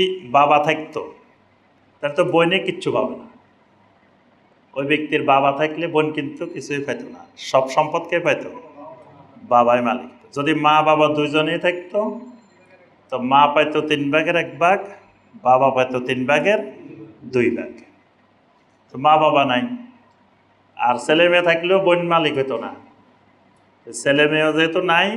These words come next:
একটা বোন আছে, তা আল্লাহ পাক বলছেন কতদূর পাবে?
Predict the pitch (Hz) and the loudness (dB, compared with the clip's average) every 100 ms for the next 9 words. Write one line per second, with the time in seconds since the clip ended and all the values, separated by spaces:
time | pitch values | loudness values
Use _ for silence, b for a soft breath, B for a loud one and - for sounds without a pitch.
0 | - - - 156 151 - 147 135 120 117 | -10 -16 -4 -4 -4 -2 -2 0 -4 -6
1 | - - 123 127 127 127 123 123 156 170 | -10 -4 -2 0 0 -2 -8 -8 -6 -4
2 | 160 175 175 143 | -2 0 2 2